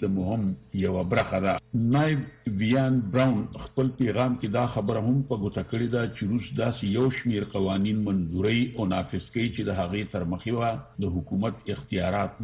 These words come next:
نور زیات وغځېږي او دا شان حکومت به د تقریر، د پریس او د خلکو خپلو کې د راغونډېدو په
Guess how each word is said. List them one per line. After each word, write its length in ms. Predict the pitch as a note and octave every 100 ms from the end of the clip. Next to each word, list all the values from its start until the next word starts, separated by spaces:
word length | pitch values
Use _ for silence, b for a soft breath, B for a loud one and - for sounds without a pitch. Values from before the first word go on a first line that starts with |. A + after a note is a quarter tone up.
| G2+
نور 200 | G2+ F2 F2+
زیات 240 | G2+ F#2+ -
وغځېږي 640 | A2 A2 A2+ B2 A2 G#2+ G2 - -
او 120 | F#2+ E2+
دا 80 | A#2 -
شان 260 | A2+ G#2+ G2+
حکومت 440 | F2+ F#2 F#2+ A2 -
به 140 | G#2+ G2
د 100 | - G2+
تقریر، 400 | - G#2 A2 A2+ A#2 - G2
د 120 | F#2 -
پریس 260 | A2 A2+ - - - -
او 80 | F#2 F2+
د 120 | F2+ -
خلکو 340 | A#2 B2 A#2+ -
خپلو 240 | - A#2 G#2+
کې 80 | G#2+
د 80 | F2+
راغونډېدو 680 | F#2 F2+ F#2 F#2 F2+ F#2 A#2 A#2 - -
په 80 | -